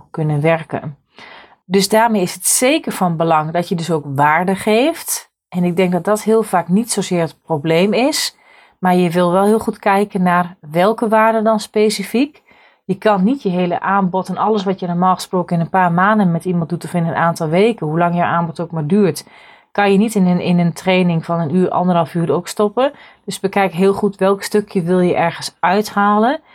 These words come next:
en wat stop je dan daarin. En wat is vooral als eerste stap bijvoorbeeld belangrijk voor je klant om ze al iets over te delen, om iets, om er al over te vertellen. En als je al wel een klein gedeelte van een hele stappenplan bijvoorbeeld doorneemt. En stel dat is bijvoorbeeld, je hebt daarin een eigen methode ontwikkeld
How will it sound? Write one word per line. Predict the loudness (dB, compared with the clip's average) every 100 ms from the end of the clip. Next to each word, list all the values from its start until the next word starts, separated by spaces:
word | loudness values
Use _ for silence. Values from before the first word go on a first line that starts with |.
| -20 _
en | -2 2
wat | 2 0
stop | -4 -4
je | -2
dan | 0 0
daarin. | 0 0 0 0 -2 -2
En | -2
wat | 0 0
is | 0 -6
vooral | -4 0 2 4 2
als | -2 -2
eerste | -2 -2 -6
stap | -12 -2 -4 -4
bijvoorbeeld | -6 -4 -4 -4
belangrijk | 0 2 2 2 0
voor | -2 -2
je | -2
klant | -2 0 0 0 -8 -20 -20 -20 _ _
om | -2 0 0 -2
ze | -4 0
al | 2 2
iets | -2 0
over | 0 0 -2
te | 0
delen, | 2 2 2 -2
om | -2
iets, | -2 -2 -6 -6
om | -6 -4 0
er | 2
al | 2 2
over | -2 -4
te | -10
vertellen. | -12 -4 0 2 0 -2 -8 -20 -20 _
En | 2
als | 4 4 2
je |
al | 0 2
wel | 2 2 0
een | 0
klein | 0 0
gedeelte | -2 0 0 0
van | -2 -2
een |
hele | 0 0 -2
stappenplan | -2 -2 -2 -4 0 0 0
bijvoorbeeld | -4 -2 -2 -2 -2
doorneemt. | 0 2 2 2 2 -2
En | -4 -6
stel | -2 0
dat | 0 -2
is | -4
bijvoorbeeld, | -4 -2 0 0 0
je |
hebt | 0
daarin | 0 0 -2
een | -2
eigen | -2 0 0
methode | 0 0 2 2
ontwikkeld | 0 -2 -4 0 -2 -2